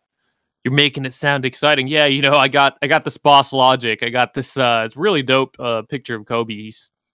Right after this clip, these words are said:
kinda floating in the air. He's shooting the three. You're gonna love it. I got it for, uh, sixty grand. I mean, this whole, my whole collection is probably worth, like, a million, not that much. So, and, and you get to the room, and it's just, like, a boring, kinda messy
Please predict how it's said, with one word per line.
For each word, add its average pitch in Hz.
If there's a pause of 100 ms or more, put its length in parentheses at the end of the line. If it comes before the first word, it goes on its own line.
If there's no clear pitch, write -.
(180)
kinda 117
floating 120
in 110
the 107
air. 113
He's 113
shooting 113
the 104
three. 107 (380)
You're 127
gonna 123
love 120
it. 110
I 107
got 113
it 113
for, 107
uh, 101
sixty -
grand. 117
I 107
mean, 110
this 113
whole, 117
my 131
whole 135
collection 131
is 226
probably 233
worth, 143
like, 117
a 117
million, 113
not 127
that 110
much. 107 (640)
So, -
and, 120
and 127
you 123
get 135
to 143
the 123
room, 120 (100)
and 127
it's 127
just, 127
like, 117
a 113
boring, 117
kinda 123
messy 110